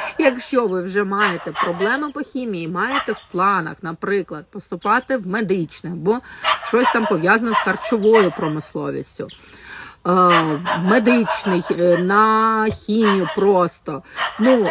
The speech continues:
відповідно, за кордон хочете, будь ласка, є можливість про-, пройти мої експрес-курси, які викладаю лише я,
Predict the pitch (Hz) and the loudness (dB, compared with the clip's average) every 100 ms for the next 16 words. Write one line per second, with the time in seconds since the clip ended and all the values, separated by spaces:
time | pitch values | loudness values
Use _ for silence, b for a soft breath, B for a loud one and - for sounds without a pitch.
0 | 165 214 - 233 262 240 214 151 196 - | 0 -2 0 0 0 -2 -2 -2 -4 -2
1 | 294 156 196 202 156 - 151 143 143 147 | -2 2 2 2 -2 -4 -6 -4 -6 -6
2 | 139 175 214 226 208 - 175 156 220 220 | -6 -2 2 4 2 0 -4 -4 0 -2
3 | 170 143 208 285 381 392 - - - 156 | -2 -2 2 2 2 -2 -4 -8 -4 -4
4 | 151 - 202 214 214 180 - 254 240 202 | -4 -6 4 4 4 0 -4 -2 0 -2
5 | - - 196 220 180 208 175 - - 156 | -6 -4 2 4 4 0 0 -2 -6 -4
6 | - - 185 151 - 160 151 - 226 220 | -4 -2 -2 -2 -4 -4 -6 -2 -2 0
7 | 247 214 214 196 196 190 185 202 196 175 | 0 0 0 -2 0 2 0 -2 -2 -2
8 | 175 165 | -2 -2